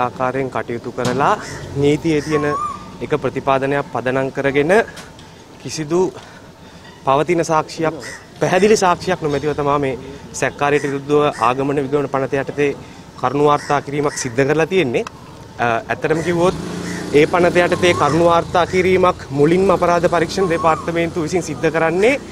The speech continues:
අ, අපි විසින්, අ, නීතියේ පවතින අයිතිවාසිකමක් උපයෝගී කරගෙන, අ, අපේක්ෂිත ඇපයක් සැකකාරිය වෙනුවෙන් ගරු අධිකරණයේ ගොනු කරයින් පස්සේ.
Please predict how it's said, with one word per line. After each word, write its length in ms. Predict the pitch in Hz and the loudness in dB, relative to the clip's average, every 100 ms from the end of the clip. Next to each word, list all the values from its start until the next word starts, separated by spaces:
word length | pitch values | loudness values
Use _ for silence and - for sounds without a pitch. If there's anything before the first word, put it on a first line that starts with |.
| - - - - | -16 -14 -12 -2
අ, 200 | 127 131 - | 0 2 2
අපි 180 | 180 185 | 2 2
විසින්, 260 | 180 226 269 226 - - - | 4 4 4 0 -8 -8 0
අ, 100 | 135 131 - | 2 2 0
නීතියේ 460 | 139 160 180 208 190 | 4 4 6 4 4
පවතින 420 | 190 185 190 202 202 - | 4 2 4 4 4 4
අයිතිවාසිකමක් 840 | 131 147 185 185 175 175 196 180 139 | 2 2 2 2 2 0 0 0 -2
උපයෝගී 420 | 220 165 175 196 | 0 0 2 0
කරගෙන, 340 | 180 190 226 | 2 2 4
අ, 120 | 294 277 - 127 123 123 | 4 2 -2 -2 0 -2
අපේක්ෂිත 440 | - 190 208 220 | 2 2 2 0
ඇපයක් 480 | 214 180 190 202 - - | 2 2 2 0 -4 -6
සැකකාරිය 500 | - 160 156 175 180 | -4 -2 2 2 2
වෙනුවෙන් 360 | 165 160 202 311 - - - - | 0 2 4 2 -2 -18 -20 -2
ගරු 180 | 147 160 | 2 2
අධිකරණයේ 460 | 147 147 156 180 170 | 2 2 0 0 2
ගොනු 180 | 143 | 0
කරයින් 320 | 143 156 175 196 | 2 2 2 2
පස්සේ. 320 | 220 220 - | 2 0 -2